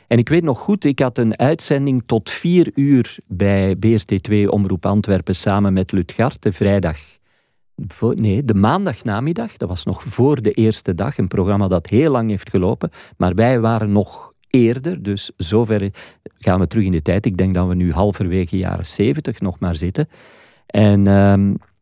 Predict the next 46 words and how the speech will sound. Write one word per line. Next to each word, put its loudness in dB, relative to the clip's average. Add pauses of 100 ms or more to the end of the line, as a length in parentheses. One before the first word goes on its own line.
ik -2
reed 2
met 0
mijn 2
autootje 0 (180)
niet 4
langs 0
de 0
E 4
negentien -2
naar 0
Brussel, -4
want -4
die -4
was -4
er -4
nog -6
niet. -8
Het -10
was -8
nog -6
langs -2
de -4
A -2
twaalf. -6 (380)
En -6
dan 0
reed 2
je, -2
eh, 0
langs -2
Boom. 2 (120)
En 0
ik -6
weet -2
nog -6
heel 2
goed -4
het -6
stuk -6 (440)
tussen 0
Boom 0
en 2
het, -2 (140)
eh, 0
de -4